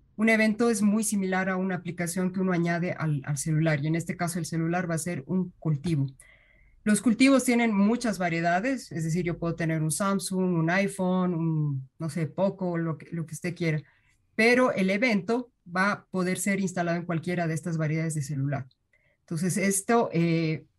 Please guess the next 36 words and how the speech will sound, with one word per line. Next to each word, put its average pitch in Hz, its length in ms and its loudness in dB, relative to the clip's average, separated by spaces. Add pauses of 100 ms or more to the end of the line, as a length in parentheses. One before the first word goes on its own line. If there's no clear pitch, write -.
(220)
puede 202 240 4
ser 202 220 0
que 196 120 -4
un, 202 280 2
una 196 260 0
de 190 120 -2
estas 190 280 -4
aplicaciones 202 680 0
no 190 80 2
haya 185 160 2
sido 180 180 -2
bien 190 160 2
desarrollada, 196 640 -2
por 180 100 -6
lo 170 120 -2
tanto, 180 340 -4
no 185 180 0
va 196 80 2
a 196 80 -4
poder 175 240 -4
ser 185 180 -4
instalada, 175 500 -4
por 165 120 -8
ejemplo, 170 220 -4
en 170 80 0
un 165 140 2
iPhone. 135 440 -2 (600)
Y 202 40 4
lo 214 120 6
mismo 233 260 4
se 220 140 -2
sucede 208 540 0
en 196 100 2
la, 196 300 -2
eh, 165 280 -2
agricultura. 170 720 0